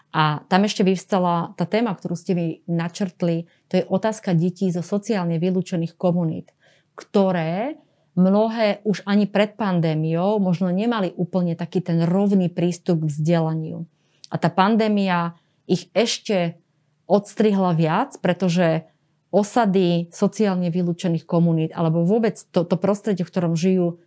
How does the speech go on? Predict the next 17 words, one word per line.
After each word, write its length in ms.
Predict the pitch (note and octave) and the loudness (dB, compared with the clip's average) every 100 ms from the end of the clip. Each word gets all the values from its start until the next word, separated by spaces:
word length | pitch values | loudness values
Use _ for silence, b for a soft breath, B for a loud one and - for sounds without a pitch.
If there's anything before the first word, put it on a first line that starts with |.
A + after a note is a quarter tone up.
| B | B
nie 240 | G3+ B3+ C#4 | 2 4 4
je 80 | C#4 | 2
technologicky 880 | F3+ G3+ F3+ E3+ E3 E3+ - F3 | 0 2 2 2 0 -2 -6 -6
ani 160 | F3 F3 | 0 2
materiálno-technologicky 1300 | F3 F#3 G#3+ G3+ F3 E3+ E3+ E3+ F3 E3 E3+ E3+ F3 | 2 0 0 2 2 0 -2 -4 -2 -2 -2 -2 -2
zabezpečené 720 | D#3+ D#3+ E3+ F3+ E3+ F3+ E3 | -2 -2 -4 -6 -6 -4 -4
na 160 | D#3+ E3 | -4 -4
to, 320 | G3 A3 A3 B B | -2 -2 -4 B B
aby 160 | F3 E3+ | 0 0
tam 220 | F3 E3 | 2 0
bolo 320 | D#3+ D#3+ D#3 | 2 0 0
Wi-Fi 240 | F3 G#3 A3+ | 0 0 -2
pripojenie, 880 | G3+ F#3+ F#3 E3+ E3 E3 D#3+ E3 - _ | -2 -2 -2 -4 -2 -4 -6 -8 -12 _
aby 160 | - F3 F3+ | 0 2 4
deti 240 | G3 G#3+ | 2 0
mali 240 | G3 F3+ | -2 -2
technológie. 960 | F3+ E3+ F#3 F3 D#3+ E3 D#3+ D#3+ E3 | -4 -6 -2 -2 -2 -2 -4 -6 -8